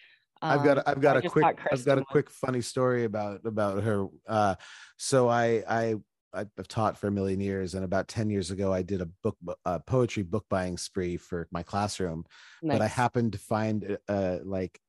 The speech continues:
Speaker 1: a co-, a signed copy of Hot Teen Slut at Powell's.
Speaker 2: Mm-hmm. Wow.
Speaker 1: Um, and it made its way onto that order, and the receipt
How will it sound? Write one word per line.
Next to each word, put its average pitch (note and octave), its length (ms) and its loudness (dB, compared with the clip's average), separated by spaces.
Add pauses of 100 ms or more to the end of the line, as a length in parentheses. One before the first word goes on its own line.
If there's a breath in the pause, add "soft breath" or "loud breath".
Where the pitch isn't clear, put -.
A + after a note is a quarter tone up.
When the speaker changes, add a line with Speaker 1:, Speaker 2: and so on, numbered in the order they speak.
(100)
Speaker 1:
a - 60 -8
co-, - 200 -6
a G2+ 120 -6
signed G2+ 480 -2
copy G2+ 480 -2
of F#2+ 260 -6
Hot F#2 240 -2
Teen G2+ 200 -4
Slut A2+ 340 -2 (140)
at E2+ 160 -6
Powell's. A#3 280 4
Speaker 2:
Mm-hmm. - 880 -6
Wow. D#3 340 4
Speaker 1:
Um, F2+ 140 -8 (200)
and B2 160 4
it A#2 80 0
made A#2+ 280 4
its - 160 -2
way A#2+ 200 4
onto G#2+ 300 -2
that F2+ 200 0
order, A2 380 0 (640)
and A#2 160 -2
the A2+ 80 -2
receipt A2+ 580 0